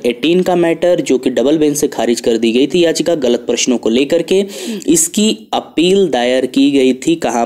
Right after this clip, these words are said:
पर? माननीय उच्चतम न्यायालय में, ठीक है। हालांकि वहाँ पे starting हुई, hearing start होते ही इस case को माननीय उच्चतम न्यायालय जी द्वारा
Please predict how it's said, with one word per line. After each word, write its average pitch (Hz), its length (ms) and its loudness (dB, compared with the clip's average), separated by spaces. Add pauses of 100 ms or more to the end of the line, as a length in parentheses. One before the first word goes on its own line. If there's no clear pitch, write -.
(120)
पर? 165 180 0
माननीय 123 560 2
उच्चतम 131 400 -2
न्यायालय 107 460 0
में, 107 180 -6 (340)
ठीक 214 140 0
है। 120 120 -2 (300)
हालांकि 180 320 0
वहाँ 170 220 0
पे 170 200 0
starting 131 540 0
हुई, 170 360 2
hearing 135 440 2
start 127 360 -4
होते 151 300 0
ही 190 160 4 (160)
इस 196 200 0
case 135 340 0
को 156 240 2
माननीय 123 340 2
उच्चतम 123 320 -2
न्यायालय 117 380 0
जी 113 120 0
द्वारा 120 400 0